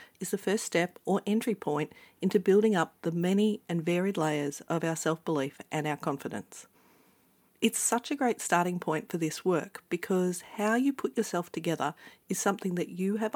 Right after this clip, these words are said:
ultimate control over in terms of thought and effort. Imagine for a moment that you're an artist.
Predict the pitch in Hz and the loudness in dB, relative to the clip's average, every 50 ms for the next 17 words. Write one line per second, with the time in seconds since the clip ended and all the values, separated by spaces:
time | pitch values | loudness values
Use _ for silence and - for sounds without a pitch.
0 | - - 175 175 - 185 175 175 - - - 196 175 - 151 156 151 151 143 135 | -2 -2 -2 -2 -2 -4 -6 -6 -6 -4 -4 -4 -2 0 0 2 2 2 0 -2
1 | - - - - 180 - - - - - _ _ - 196 185 175 - 175 170 165 | -4 -6 -6 -6 -8 -10 -14 -20 -20 -20 _ _ -2 -2 -2 0 0 -2 -2 -2
2 | 165 - - 180 - - - 170 156 151 151 147 - - - _ _ - 185 170 | -2 -4 -4 -6 -6 -4 0 2 2 2 2 0 -4 -12 -20 _ _ -4 -2 -2
3 | 160 156 156 - - - - - _ _ _ _ _ - _ _ _ _ _ _ | 0 -2 -2 -4 -8 -14 -18 -18 _ _ _ _ _ -20 _ _ _ _ _ _
4 | _ _ _ _ _ _ _ - 214 220 240 262 269 - 320 311 294 294 277 - | _ _ _ _ _ _ _ 2 4 6 6 4 4 4 2 4 4 2 2 0
5 | 277 262 226 196 190 185 185 175 160 - 190 - - 175 170 160 156 139 135 139 | 0 2 4 4 4 4 2 0 -2 -4 -6 -4 -2 -2 -2 -2 -4 -6 -6 -8
6 | 139 - - - - | -10 -12 -14 -18 -20